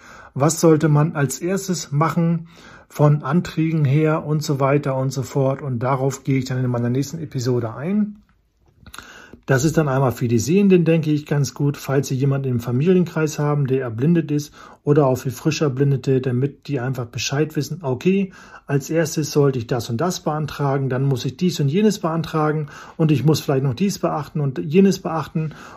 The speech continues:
Und darauf werde ich in meiner nächsten Episode auf jeden Fall eingehen. Und wie gesagt, das könnte sein, dass die Folge ein klein wenig länger wird. Dazwischen wird es nochmal eine kurze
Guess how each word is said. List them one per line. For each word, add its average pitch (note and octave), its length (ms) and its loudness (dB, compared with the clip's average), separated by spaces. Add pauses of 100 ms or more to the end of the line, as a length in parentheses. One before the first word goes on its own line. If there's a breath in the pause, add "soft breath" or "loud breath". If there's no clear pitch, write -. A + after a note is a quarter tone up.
Und D3 220 4
darauf D#3 460 2
werde D3 160 6
ich A#2+ 80 -4
in C3+ 60 0
meiner C3 200 0
nächsten D#3 320 0
Episode C#3+ 500 2
auf A#2 200 -6
jeden C3+ 240 0
Fall A2 240 -4
eingehen. F3 640 2 (280 loud breath)
Und C#3+ 200 2
wie D3 100 4
gesagt, C3 400 0
das B2 160 -8
könnte C#3+ 240 2
sein, C3+ 260 0
dass B2 140 -2
die F#3+ 160 -6
Folge D#3+ 480 2
ein C3 220 -4
klein C3 460 -4
wenig A#2 360 -2 (140)
länger G2 600 -4
wird. - 360 -14 (800 loud breath)
Dazwischen F#3+ 580 4
wird F3 140 6
es E3 100 0
nochmal E3 280 6
eine D#3+ 120 4
kurze D3 920 6